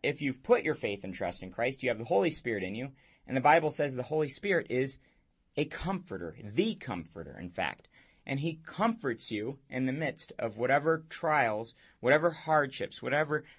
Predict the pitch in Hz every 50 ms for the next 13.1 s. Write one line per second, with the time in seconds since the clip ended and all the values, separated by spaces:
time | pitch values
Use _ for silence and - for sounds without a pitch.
0 | _ - - 160 165 170 170 175 180 175 - - - - - - 147 143 139 -
1 | 135 139 135 131 127 - - 143 165 175 165 127 95 95 104 104 _ - 110 104
2 | 95 90 - - - - - 117 120 117 104 92 - - - - _ _ - -
3 | - _ - - - 156 151 143 139 - - 156 160 160 165 165 170 175 170 160
4 | 147 131 131 127 127 131 123 123 113 113 113 113 110 - _ _ _ _ _ -
5 | 113 120 113 107 - - _ - - 151 143 135 127 147 165 185 202 196 - -
6 | 190 185 190 208 208 - _ _ _ _ 120 107 139 135 120 - - - 110 104
7 | 113 139 180 247 240 165 131 113 107 - 107 110 98 95 95 - 101 101 101 -
8 | - 98 - - - 113 107 107 107 104 101 95 - 107 110 120 127 127 135 127
9 | 147 147 143 143 151 - 156 147 139 131 135 139 - - - - 160 165 170 180
10 | 175 180 190 175 170 - - 127 90 - 92 95 85 76 - - 101 98 104 110
11 | - - - - _ _ - - 147 151 160 160 - - - 156 160 160 156 143
12 | 135 - - _ _ _ - - - - 196 214 214 226 220 - - 113 90 90
13 | 87